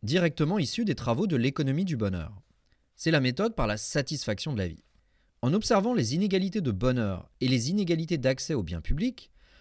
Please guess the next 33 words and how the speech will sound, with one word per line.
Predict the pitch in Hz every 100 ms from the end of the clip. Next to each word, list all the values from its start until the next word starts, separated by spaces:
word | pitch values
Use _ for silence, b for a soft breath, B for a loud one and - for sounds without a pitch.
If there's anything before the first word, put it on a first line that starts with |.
| b b
on | - 135
évalue | 214 220 185
d'abord | 113 151 165 165 101
l'incidence | 113 185 - 165 151 123 - -
des | 98
biens | 95 170
publics | 165 143 151
sur | -
le | 92
bonheur, | 85 98 190 254
puis | - 180
on | 165
fournit | - - 123
un | 226
équivalent | 147 156 170 127 101
monétaire | 90 156 143 170 220
à |
cet | 196 175
impact, | 143 123 98 - - _ b b b
sur | - 156
la | 107
base | 95 120 160
de |
la | 123 98
sensibilité | - 170 170 160 139 135 131 123 -
observée | 165 - 135 127 139 -
du | 101 135
bonheur | 175 104 87
moyen | 87 85 101 156 - _
au | 151
changement | - 95 113 160
de | 165
revenu. | 113 92 87